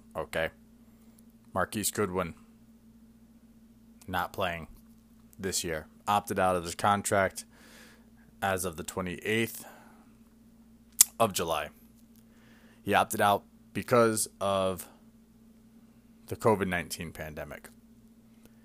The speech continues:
And I gotta say, y'all other Eagles fans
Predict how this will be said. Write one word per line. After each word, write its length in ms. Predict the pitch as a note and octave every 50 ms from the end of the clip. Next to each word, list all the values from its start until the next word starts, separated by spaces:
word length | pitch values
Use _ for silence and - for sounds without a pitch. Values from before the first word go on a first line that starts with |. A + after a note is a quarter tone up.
| - - - - - - - - - - - - - - - - - - - - - - - - - -
And 540 | - G2+ G2+ G2 F#2+ F#2 F2+ F2+ F2 F2 - - - - - - - - - - - - - - - - - - - - - - - - - - -
I 100 | - G2+
gotta 200 | G2 F#2 E2+ E2
say, 280 | - - F2 D2 C#2+ - - - - - - - - - - - - - - - - - - - - - - - - - - - - - - - - - - - - - - - - - - - - - - - - - -
y'all 320 | - G2+ G#2 G#2 G2+ G2+ G2+
other 160 | G2+ G2+ G2+
Eagles 340 | F#2 G2+ G2+ G2 G2 F#2 -
fans 400 | - G#2 G2 F#2+ F#2 F#2+ -